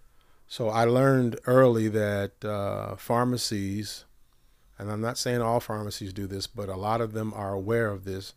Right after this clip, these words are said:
You have runners that work at different places. They work at other pharmacies. They'll bring you two or three bottles of things that, uh, you can sell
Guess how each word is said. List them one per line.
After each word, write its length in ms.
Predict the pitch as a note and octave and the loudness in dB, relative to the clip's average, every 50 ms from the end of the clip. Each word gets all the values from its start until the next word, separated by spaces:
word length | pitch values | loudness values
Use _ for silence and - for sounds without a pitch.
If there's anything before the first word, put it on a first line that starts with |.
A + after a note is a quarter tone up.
| _ _ _ _ _ _ _ _ _ _ _ _ _ _ - | _ _ _ _ _ _ _ _ _ _ _ _ _ _ -8
You 140 | A#2 A#2+ | -4 -2
have 220 | B2 C3 C3 A#2 A#2 | 0 0 0 0 0
runners 480 | A#2+ C3 D#3+ E3 B2 A2+ A#2+ A#2 - | 2 2 2 2 2 -2 -4 -6 -8
that 120 | - A2+ G#2+ | -8 -8 -6
work 280 | G2 G2+ A#2 A#2+ - | -2 0 0 0 0
at 120 | A2+ F#2+ F2 | -4 -6 -4
different 300 | A2 A#2+ - - A#2+ - | -4 -4 -4 -6 -8 -4
places. 420 | - B2 B2 B2+ B2 - C3+ B2 | 0 0 0 0 -2 -6 -8 -8
They 100 | A2 F#2+ | -8 -8
work 220 | F#2+ G2+ G#2 G2 - | -6 -6 -6 -6 -8
at 80 | F#2+ | -6
other 300 | F#2+ G#2+ A2+ A#2 A2 A2 - _ _ _ _ | -6 -4 -4 -4 -6 -8 -12 _ _ _ _
pharmacies. 600 | - A2 A2+ A#2 A#2+ A#2+ - - B2 A#2+ A#2+ B2 - _ _ _ _ _ _ _ _ - | -4 -2 -2 -2 -2 -4 -4 -4 -2 -2 -4 -6 -10 _ _ _ _ _ _ _ _ -6
They'll 160 | A2+ A2 G#2+ | -6 -4 -2
bring 240 | G2 A2+ A#2+ A#2+ A#2 | 0 0 2 2 2
you 80 | A2+ | 0
two 220 | A2 - - C3 A#2 | -2 0 2 2 2
or 40 | |
three 200 | A2+ - A#2+ A2+ | 2 2 0 0
bottles 480 | A2+ G#2 A2+ A2+ A2+ A#2 A#2+ A#2 A2+ G#2+ | 2 4 4 6 6 6 4 2 0 -2
of 120 | A2+ G2+ | -4 -4
things 500 | - - A#2 A2+ A#2 A2 A2 A2+ G#2+ - | -2 -2 -2 0 0 0 0 -2 -2 -2
that, 340 | - A2+ A2 A2 G#2+ - - | -2 -2 -2 -2 -2 -4 -6
uh, 440 | A#2+ A2+ A2+ A2+ A2+ A2+ A2+ A2 A2 - - _ - - - - - - _ | -6 -4 -4 -4 -4 -4 -6 -6 -8 -12 -16 _ -20 -20 -20 -20 -20 -20 _
you 160 | - G#2+ A#2 A2 | -8 -6 -4 -2
can 160 | - A#2 A2 | -2 2 2
sell 560 | - - - A#2+ A#2 A2+ A#2 B2 C#3 C#3+ C#3 | 4 6 8 8 8 8 8 6 4 2 -2